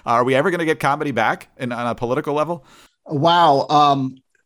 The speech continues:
Speaker 2: Greg Gutfeld better hope we don't,
Speaker 1: <laughs>
Speaker 2: because he is the only, he has the entire field to himself to actually tell jokes about both sides, which he's always done,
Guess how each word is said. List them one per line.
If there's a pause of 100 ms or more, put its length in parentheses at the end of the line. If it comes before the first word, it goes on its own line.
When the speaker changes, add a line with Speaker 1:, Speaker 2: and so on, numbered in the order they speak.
(220)
Speaker 2:
Greg
Gutfeld
better
hope
we
don't, (140)
Speaker 1:
<laughs>
Speaker 2:
because
he
is
the
only,
he
has
the
entire
field
to
himself
to
actually (160)
tell
jokes
about
both
sides, (240)
which
he's
always
done,